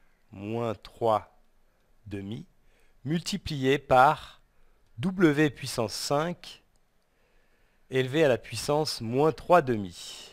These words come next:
élevé à la puissance moins trois demi. Alors maintenant, on va réfléchir un petit peu à ce terme-là. Quatre élevé à la puissance moins trois demi, je vais le faire ici.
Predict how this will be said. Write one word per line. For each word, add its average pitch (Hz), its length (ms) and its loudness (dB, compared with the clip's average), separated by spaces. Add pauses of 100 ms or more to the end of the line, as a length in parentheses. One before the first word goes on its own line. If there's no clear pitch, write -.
(140)
élevé 104 320 -8
à 101 40 -4
la 92 80 -6
puissance - 680 -12 (180)
moins 104 320 -10 (240)
trois 107 420 -4 (1300)
demi. 104 460 -10 (1040)
Alors 135 140 2
maintenant, 185 200 4
on - 20 6
va 180 120 8
réfléchir 180 440 2
un 175 60 6
petit - 160 -8
peu 156 120 4
à 135 60 4
ce - 120 -10
terme-là. 123 680 0 (140)
Quatre - 540 2
élevé 127 260 -2
à 139 40 4
la 127 60 2
puissance 123 500 -6
moins 135 200 2
trois 143 240 2
demi, 113 320 -4
je 120 80 -10
vais 101 80 -6
le 92 60 -12
faire 117 200 -8
ici. 110 380 -14